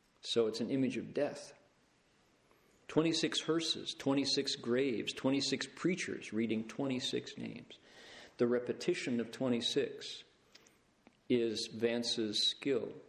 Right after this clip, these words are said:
The song's called Twenty-six Reasons, right? And it's, it goes in. Twenty-six angels reaching for the sky. Twenty-six reasons only God knows why. Well, maybe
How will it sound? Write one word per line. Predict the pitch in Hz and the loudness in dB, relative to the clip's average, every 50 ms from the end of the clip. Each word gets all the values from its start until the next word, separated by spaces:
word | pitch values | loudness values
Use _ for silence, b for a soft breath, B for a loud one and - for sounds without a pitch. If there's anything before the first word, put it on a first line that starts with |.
| - _ _ _ _ _ _ | -20 _ _ _ _ _ _
The | - - | -12 -4
song's | - 110 107 107 104 - | 0 2 2 2 0 -2
called | - 107 104 - | -2 -2 -2 0
Twenty-six | - 120 117 120 113 - 120 - - - | 0 0 2 2 0 0 -4 -6 -8 -4
Reasons, | 113 110 120 117 113 - - 143 131 - - - - _ _ _ - | -2 0 0 0 0 -2 -6 -8 -12 -16 -20 -20 -20 _ _ _ -14
right? | - - 113 123 - _ _ b b b b b b b b b _ _ | -14 -14 -14 -18 -20 _ _ b b b b b b b b b _ _
And | 110 107 107 101 87 | 0 2 2 2 0
it's, | - - - - - - _ _ - | -2 -6 -8 -10 -14 -20 _ _ -20
it | - - | 0 0
goes | 120 113 110 101 101 104 104 - - - - _ _ _ _ _ - | 2 2 2 -2 -2 -6 -10 -12 -16 -20 -20 _ _ _ _ _ -2
in. | 117 113 98 87 73 - - - - _ _ _ _ _ b b b b b b b b b b b b b b b b _ - | 0 0 0 -2 -8 -14 -18 -20 -20 _ _ _ _ _ b b b b b b b b b b b b b b b b _ -2
Twenty-six | - 139 139 151 151 - - 165 156 - - - - - - | 2 4 4 4 2 2 0 0 0 0 -4 -4 -4 -2 0
angels | 131 131 135 131 120 - - - - - - - - - - - _ _ _ _ _ _ _ _ _ _ | 2 2 2 0 -2 -4 -6 -8 -8 -10 -10 -12 -12 -12 -16 -20 _ _ _ _ _ _ _ _ _ _
reaching | 113 117 123 123 - - 127 127 127 | 2 2 2 2 0 0 0 0 0
for | - - 120 | 0 0 0
the | 113 120 | 0 0
sky. | - - 117 - 117 107 95 85 80 78 - - - - _ _ _ _ _ _ _ _ | -2 -2 0 2 2 2 2 -2 -4 -8 -10 -12 -18 -20 _ _ _ _ _ _ _ _
Twenty-six | - - 123 123 123 120 - - 120 120 - 120 | -2 2 4 4 4 2 2 0 -2 -2 -2 0
reasons | 117 127 127 117 107 110 107 104 107 | 0 2 2 0 0 -2 -4 -2 0
only | 110 107 113 113 110 | 0 0 2 0 0
God | 107 110 101 98 101 101 - | 0 -2 -2 -2 -2 -4 -6
knows | 101 101 - - - | -10 -10 -10 -10 -10
why. | 104 98 - - - - - _ | -10 -10 -12 -14 -20 -20 -18 _
Well, | - 123 113 107 98 92 - - - - b b b b b b b b 240 233 226 180 | 2 2 2 4 2 -2 -6 -10 -16 -20 b b b b b b b b -20 -20 -10 -4
maybe | 113 113 110 110 107 | -2 0 0 0 -2